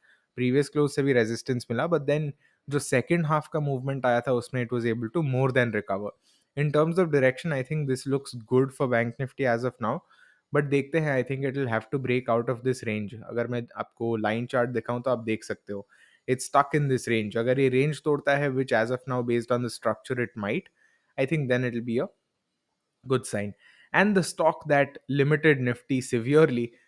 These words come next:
is this one, Reliance, the top stock of the Indian markets। हम लोग देख सकते हैं, टू थ्री सेवन ज़ीरो के लेवल के आसपास आया है और वहाँ से नीचे गया है, उसको तोड़ा है। We can see this level here, sixteenth December का, the level that we spoke about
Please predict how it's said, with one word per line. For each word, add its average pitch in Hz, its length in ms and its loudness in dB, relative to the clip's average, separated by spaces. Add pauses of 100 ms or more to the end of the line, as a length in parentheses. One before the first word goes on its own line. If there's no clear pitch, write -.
(120)
is 127 200 2
this 120 220 -2
one, 104 180 -2
Reliance, 104 500 -2
the 120 280 -4
top 139 220 2
stock 123 340 0
of 117 100 -4
the 120 120 0
Indian 117 280 -2
markets। 107 360 -4
हम 123 100 -2
लोग 123 160 -4
देख 135 180 0
सकते 131 240 -6
हैं, 127 100 -2
टू 139 180 -2
थ्री 143 140 -2
सेवन 123 300 0
ज़ीरो 127 220 0
के 123 140 -4
लेवल 113 300 0
के 120 60 0
आसपास 107 480 -2
आया 110 240 2
है 143 160 0 (480)
और 151 260 6 (320)
वहाँ 113 180 0
से 196 200 -6 (420)
नीचे 127 340 0
गया 113 220 4
है, 120 120 4
उसको 117 300 -4
तोड़ा 113 200 4
है। 151 120 2
We 147 200 -2
can 165 200 -4
see 180 160 0
this 135 200 0
level 135 300 2
here, 131 160 2 (120)
sixteenth 131 480 -6
December 120 500 -2
का, 123 120 2
the 113 140 -2
level 117 240 0
that 117 160 -4
we 113 120 -2
spoke 117 300 -2
about 117 240 2